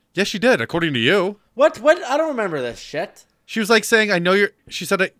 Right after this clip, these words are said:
Speaker 1: "You're such an innocent fuckboy, but I s-, I still like you. I really like you. I kinda
Speaker 2: Okay,
Speaker 1: like you."
Speaker 2: well,
Speaker 1: something like
Speaker 2: that, that's not, that's, that's
Speaker 1: No,
Speaker 2: more
Speaker 1: that's
Speaker 2: like
Speaker 1: her saying, "I know you're a piece of shit, but I like you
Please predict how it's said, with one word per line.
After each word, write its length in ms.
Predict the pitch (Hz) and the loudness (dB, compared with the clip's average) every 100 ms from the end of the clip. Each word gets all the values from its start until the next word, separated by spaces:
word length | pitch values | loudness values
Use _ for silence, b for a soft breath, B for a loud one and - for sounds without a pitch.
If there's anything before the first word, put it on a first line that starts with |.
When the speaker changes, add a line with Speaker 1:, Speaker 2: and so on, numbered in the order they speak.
| - | -14
Speaker 1:
"You're 140 | 160 | -10
such 220 | - 190 | -6 -4
an 100 | 226 | -4
innocent 400 | 160 170 165 170 | -6 -6 -6 -8
fuckboy, 720 | 135 - 139 - 185 185 190 170 147 | -8 -2 -2 -2 0 2 2 -2 -2
but 120 | 143 | -2
I 40 | |
s-, 320 | 135 - 127 - _ - | -2 -6 -20 -20 _ -10
I 140 | 123 | -8
still 340 | - - 185 | -8 -2 0
like 300 | 165 151 160 | 2 2 0
you. 160 | 175 165 | -2 0
I 20 | |
really 260 | 139 151 156 | 0 0 0
like 280 | 143 139 160 | 0 -2 -2
you. 160 | 147 | -2
I 60 | 139 | 0
kinda 180 | - - | 2 2
Speaker 2:
Okay, 20 | 143 | 2
Speaker 1:
like 220 | 143 131 | 0 0
you." 60 | 135 | 2
Speaker 2:
well, 20 | 160 | 2
Speaker 1:
something 100 | 175 | 2
like 80 | 220 | 0
Speaker 2:
that, 100 | - | -2
that's 220 | 226 214 | -6 -6
not, 320 | 233 196 156 - _ _ | -6 -4 -6 -12 _ _
that's, 480 | 190 180 175 - - _ _ _ _ _ _ _ _ | -4 -4 -4 -20 -20 _ _ _ _ _ _ _ _
that's 100 | - | 0
Speaker 1:
No, 60 | 294 | 0
Speaker 2:
more 40 | 190 | 4
Speaker 1:
that's 220 | 294 302 | 4 4
Speaker 2:
like 80 | 269 | 4
Speaker 1:
her 200 | 285 320 | 4 4
saying, 360 | - 302 294 240 | 4 4 4 4
"I 140 | 240 | 4
know 240 | 226 262 | 6 6
you're 240 | 277 247 254 | 4 2 2
a 60 | |
piece 260 | - 233 226 | 2 -2 -2
of 80 | 208 | -2
shit, 400 | - 254 226 - B B | 2 4 2 -2 B B
but 80 | 196 | 4
I 120 | 208 | 4
like 300 | 202 220 226 | 6 4 4
you 320 | 202 170 165 | 4 4 2